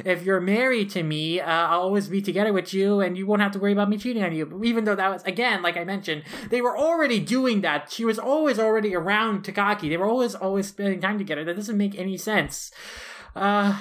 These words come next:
that, that part was really stupid. Um, and then in terms of a boring part, like, the stuff where, uh, with Shiratori, like,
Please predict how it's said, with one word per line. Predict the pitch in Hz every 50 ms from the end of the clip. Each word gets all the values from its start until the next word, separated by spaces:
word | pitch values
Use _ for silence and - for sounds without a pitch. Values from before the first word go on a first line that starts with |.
| - - -
that, | 190 214 208 208 208 202 208
that | 196 196 196
part | 196 - 165 156 151
was | 151 127 139
really | 143 135 127
stupid. | 127 - - 139 135 135 131 139 135 131 131 131 143 147 - - -
Um, | 175 175 175 175 175 170 170 170 - - -
and | - 190 190
then | 202 214 220 220 208 202 190 - -
in | 185 165
terms | 233 262 285 262
of | 262 185
a | 160
boring | 135 113 - 151 156 160 160 165 160 151 135
part, | - 147 151 139 135 135 131 - -
like, | 156 156 151 - -
the | 175 170
stuff | 170 - - 208 208 208 208 - -
where, | 196 196 185 180
uh, | 170 165 165 160 156 156 147 147 - - - - - - - - - -
with | 220 208
Shiratori, | - - - 254 262 240 208 - - - 165 160 175 185 185 196 202 202 208 196
like, | 175 170 165 165 160 - - -